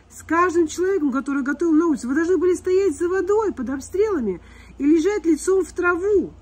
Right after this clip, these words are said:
с каждым человеком, который стоял под обстрелами и лежал лицом в траву. Вы должны были лежать с парализованной бабушкой, которая лежала на пятом этаже, и её не могли вынести, потому что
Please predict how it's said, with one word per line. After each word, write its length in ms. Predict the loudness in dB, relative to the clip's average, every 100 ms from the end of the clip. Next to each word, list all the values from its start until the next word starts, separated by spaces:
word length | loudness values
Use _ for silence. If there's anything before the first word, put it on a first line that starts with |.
| -20 -20
с 120 | -8
каждым 360 | 0 2 4 2
человеком, 380 | 2 -2 -2
который 160 | -2 -2
стоял 420 | 0 2 2 2
под 160 | -2 -6
обстрелами 720 | -6 -8 -4 0 0 2 0
и 80 | 0
лежал 400 | -4 -2 0 4
лицом 360 | 2 2 -2
в 60 | -2
траву. 400 | -2 -2 -2 -6 -10 -20 -8
Вы 100 | 0
должны 300 | 2 6 6
были 180 | 6 6
лежать 340 | 6 4 0
с 60 | -2
парализованной 840 | 2 4 4 4 4 4 2 0
бабушкой, 520 | 2 2 0 -4 -8
которая 320 | -6 -4 -2
лежала 360 | 0 0 0 -2
на 120 | -4
пятом 400 | -4 -4 -4 -6
этаже, 360 | -4 -4 0 2
и 60 |
её 120 | 2
не 100 | 2
могли 280 | 2 2 0
вынести, 360 | 2 2 2 -4
потому 300 | -10 -8 -8
что 240 | -8 -10